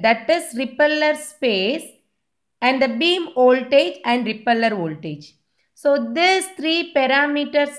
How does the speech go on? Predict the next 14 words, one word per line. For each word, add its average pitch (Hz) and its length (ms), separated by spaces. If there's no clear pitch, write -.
are 247 320
very, 233 200
very 262 380
important. 185 680
One 233 260
is 330 180
the 220 160
repeller 294 540
space, 226 760
another 262 340
one 285 220
is 330 160
repeller 294 640
voltage, 220 760